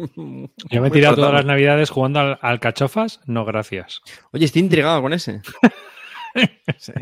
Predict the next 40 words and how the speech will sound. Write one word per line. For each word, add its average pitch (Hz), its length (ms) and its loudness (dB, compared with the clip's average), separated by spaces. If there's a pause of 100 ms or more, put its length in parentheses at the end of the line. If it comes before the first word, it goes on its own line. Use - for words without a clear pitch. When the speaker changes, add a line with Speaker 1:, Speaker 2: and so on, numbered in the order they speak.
(100)
Speaker 2:
se, - 200 -14
se - 140 -8
parece 156 260 0
algo 170 140 2
al 170 180 0
no, 170 120 -4
al 160 80 -6
no 165 100 0
gracias? 175 300 -4
No, 107 160 -10
¿no? 107 140 -14 (400)
Speaker 1:
No, 92 240 -8 (100)
nada. 104 420 -8 (240)
<laughs> 127 140 -6 (920)
No, 127 160 -2
no, 135 180 0
no, 143 220 -2
esto 131 160 -4
es 147 80 0
un 170 80 -2
destructor 147 460 0
de 117 80 0
mazos, 117 340 -2
está 113 220 -4
chulo. 120 420 -6 (720)
Está 113 240 -6
chulo. 110 460 -8 (280)
Es 110 120 -10
la, 104 360 -6 (380)
la 110 80 -8
autora 123 640 -10
es, - 340 -14
¿cómo - 160 -20
se - 80 -20 (300)
llama? - 100 -20 (160)
Speaker 2:
Es - 120 -12
un, 110 180 -8
vamos, 107 460 -8
es 98 160 -12
un 95 920 -14